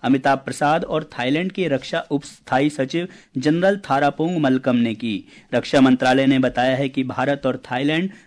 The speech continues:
रक्षा क्षेत्र में सहयोग और निगरानी करने के लिए एक संयुक्त कार्य समूह की स्थापना के लिए सहमत हुए हैं। भारत ने एक सौ सत्तावन अन्य देशों के साथ संयुक्त राष्ट्र महासभा में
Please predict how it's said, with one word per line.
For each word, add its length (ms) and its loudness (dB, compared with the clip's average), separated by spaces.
रक्षा 320 0
क्षेत्र 400 -6
में 160 -2
सहयोग 460 0
और 140 0
निगरानी 440 2
करने 340 0
के 160 -6
लिए 320 -6
एक 160 -2
संयुक्त 480 -6
कार्य 280 0
समूह 360 0
की 200 -4
स्थापना 440 0
के 140 -4
लिए 200 -2
सहमत 460 -2
हुए 180 -2
हैं। 360 -8
भारत 440 0
ने 80 -4
एक 120 -2
सौ 160 -2
सत्तावन 680 0
अन्य 280 0
देशों 360 0
के 120 -8
साथ 340 -2
संयुक्त 420 -2
राष्ट्र 340 -2
महासभा 520 0
में 160 0